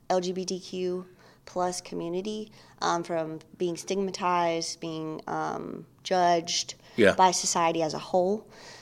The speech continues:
Speaker 1: So sometimes, uh, because of those effects, there's a lot of alcoholism, a lot of drug use, um, a lot of anger. A, there's just a lot of suffering in the
Speaker 2: Yeah.
Speaker 1: community. And so a lot of times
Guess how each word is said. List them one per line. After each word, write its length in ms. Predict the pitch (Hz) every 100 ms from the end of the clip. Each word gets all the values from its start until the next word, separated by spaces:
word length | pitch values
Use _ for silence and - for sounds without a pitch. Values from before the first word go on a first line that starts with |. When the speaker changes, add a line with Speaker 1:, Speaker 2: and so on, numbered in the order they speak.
| -
Speaker 1:
So 120 | 220
sometimes, 1040 | - 247 254 233 226 208 202 196 190 - -
uh, 300 | 180 180 180
because 340 | 180 - 208
of 100 | 196
those 200 | 185 180
effects, 420 | 170 - 180 175 -
there's 300 | 170 170 165 - -
a 60 |
lot 160 | 208 240
of 80 | 208
alcoholism, 960 | 185 196 202 190 190 180 180 180 -
a 100 | -
lot 260 | 170 170 175
of 160 | 170
drug 280 | 165 175 175
use, 560 | 175 170 165 - - - -
um, 580 | 170 170 165 160 160 160 - - - - - - -
a 80 | 185
lot 400 | 180 185 190 190 -
of 240 | 175 170 -
anger. 760 | 180 185 185 180 175 170 170 165 170
A, 180 | 175 175 -
there's 180 | 208 202
just 200 | 214 -
a 60 | 185
lot 460 | 170 165 170 170
of 100 | 170
suffering 680 | - - 165 - 170 165 160 - -
in 120 | 175
the 80 | 175
Speaker 2:
Yeah. 160 | 131 101
Speaker 1:
community. 420 | 180 196 185 175
And 140 | 175
so 160 | 175 175
a 40 |
lot 260 | 175 175 185
of 80 | 196
times 560 | 196 180 175 170 -